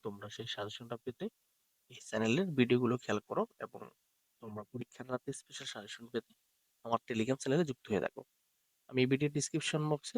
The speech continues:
Telegram-এর লিঙ্কটা দিয়ে দিব। এছাড়াও আমি ইবতেদায়ী পঞ্চম শ্রেণী থেকে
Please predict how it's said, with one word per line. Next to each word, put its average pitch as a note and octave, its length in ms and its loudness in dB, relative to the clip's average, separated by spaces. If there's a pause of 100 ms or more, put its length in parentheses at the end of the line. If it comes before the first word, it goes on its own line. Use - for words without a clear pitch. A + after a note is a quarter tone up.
Telegram-এর C3 440 2
লিঙ্কটা A#2+ 300 0
দিয়ে G#2+ 160 4
দিব। G2+ 160 -4 (760)
এছাড়াও D#3 380 4
আমি C3 200 6 (520)
ইবতেদায়ী C#3+ 420 -2
পঞ্চম C3+ 360 -6
শ্রেণী C3+ 220 -8
থেকে C3+ 240 -10